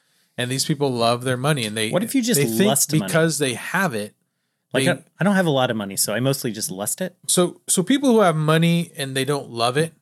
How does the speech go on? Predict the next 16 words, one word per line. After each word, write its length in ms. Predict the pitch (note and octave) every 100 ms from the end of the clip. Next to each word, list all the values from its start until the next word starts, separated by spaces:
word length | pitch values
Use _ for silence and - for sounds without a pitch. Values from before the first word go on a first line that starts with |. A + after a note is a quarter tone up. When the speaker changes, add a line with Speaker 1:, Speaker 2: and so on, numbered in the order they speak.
| _ _ _ _
Speaker 1:
they 120 | C#3
don't 340 | C#3 D#3+ E3 - _ _ _ _ _ _ -
try 320 | - D3 C#3+
to 240 | C#3 D3
rule 400 | B2 A#2+ D3 C#3+
people 420 | C#3 D#3 D3 B2 A2+
with 240 | A#2 -
it. 140 | - - _ _
Speaker 2:
Mm. 220 | G#2 G2 F2 _
Speaker 1:
Does 120 | B2
that 120 | B2+
make 140 | B2 C3+
sense? 280 | - D#3+ D3
Speaker 2:
Like 140 | A#2
Keanu 260 | - A#2 A2+
Reeves? 320 | A2 C3 -